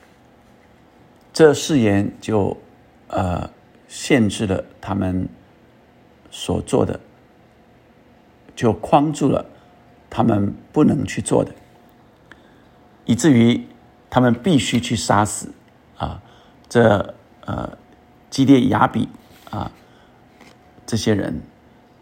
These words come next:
大大的杀戮，啊，这么多的人，啊，整城的人都被杀戮，妇女，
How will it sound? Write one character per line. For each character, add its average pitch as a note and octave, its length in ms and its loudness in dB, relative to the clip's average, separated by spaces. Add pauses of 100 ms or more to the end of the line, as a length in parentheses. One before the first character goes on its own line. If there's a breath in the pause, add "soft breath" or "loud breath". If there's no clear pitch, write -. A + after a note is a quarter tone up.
(140)
大 C3 200 4
大 G2+ 200 -2
的 F2 120 -8
杀 A2 360 0
戮， A2+ 180 -4 (240)
啊， - 320 -10
这 C#3 100 0
么 A#2 140 4
多 G#2 160 -4
的 G2+ 260 -4 (120)
人， F2+ 360 -4 (200)
啊， - 280 -10 (1400 soft breath)
整 F#2+ 260 2
城 G2 200 -2
的 G#2 100 2
人 F#2 320 -2
都 A2 100 0
被 G2+ 200 -4
杀 - 260 -6
戮， - 140 -8 (1040 soft breath)
妇 - 240 2
女， - 160 -2